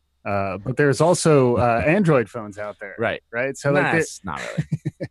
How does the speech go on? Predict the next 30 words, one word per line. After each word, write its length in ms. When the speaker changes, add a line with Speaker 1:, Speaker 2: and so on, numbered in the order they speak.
Speaker 1:
<laughs> 200
But 100
there's 220
all 180
sorts 440
of 220
opportunities 720
to 100
gain 220
that 160
level 220
of 100
access. 640
What's 260
interesting 480
is 280
in 120
a 60
B 240
Y 280
O 160
D 220
world, 380
bring 160
your 120
own 120
device, 640
and 400
you 200
expect, 600